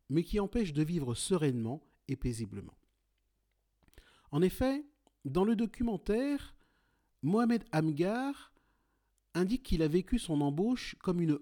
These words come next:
honte et que le traitement qu'il a subi au cours des vingt années de carrière au sein de cette entreprise constitue une blessure qu'il a toujours gardée. D'ailleurs, aujourd'hui, il dit avoir un devoir moral de dénoncer cette situation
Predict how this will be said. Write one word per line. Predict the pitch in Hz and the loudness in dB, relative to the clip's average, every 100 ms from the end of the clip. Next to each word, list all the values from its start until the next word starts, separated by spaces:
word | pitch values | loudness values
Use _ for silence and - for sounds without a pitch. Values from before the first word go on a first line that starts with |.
| - | -2
honte | 120 - - - - _ _ - | -6 -6 -10 -16 -16 _ _ -8
et | 127 | -6
que | - | 0
le | 131 | 2
traitement | 120 160 196 202 | 4 2 2 -2
qu'il | - 127 | 0 0
a | 120 | 0
subi | - 139 170 175 - | -2 -4 -4 -4 -4
au | 131 | -6
cours | - 170 151 123 | -2 0 0 0
des | 120 117 113 - | -2 -2 -2 -6
vingt | 107 139 160 | -2 0 0
années | 139 135 | 0 -2
de | 120 | -2
carrière | 113 110 127 127 | -2 -4 -2 -2
au | 113 | -4
sein | - 131 | -4 -4
de | 113 | -6
cette | - 101 | -8 -10
entreprise | 101 - 98 - 185 214 - _ _ _ _ - | -10 -10 -10 -6 -6 -6 -12 _ _ _ _ -4
constitue | 226 - - 160 226 - | -2 -2 -4 -4 -4 -2
une | 165 147 | 0 2
blessure | 156 175 - 135 165 190 | 4 2 0 -6 -6 -6
qu'il | - 127 | -6 -6
a | |
toujours | 123 180 170 160 | 2 2 2 -4
gardée. | 135 101 92 - _ _ _ _ _ - _ _ _ _ - | -4 -8 -12 -20 _ _ _ _ _ -20 _ _ _ _ -8
D'ailleurs, | 127 123 123 180 254 - - _ _ - | -2 0 2 2 0 -4 -14 _ _ 0
aujourd'hui, | 147 175 180 254 | 2 4 2 2
il | 202 | 0
dit | 170 151 | -2 -2
avoir | 165 190 | 0 0
un | 147 | 2
devoir | 143 139 143 | 2 2 0
moral | 127 190 190 - 196 | 4 4 2 -2 -4
de | 147 | -2
dénoncer | 123 160 160 143 180 | 0 2 0 -4 -6
cette | - 117 | -6 -10
situation | 120 - 107 - - 147 254 | -12 -10 -8 -8 -8 -8 -8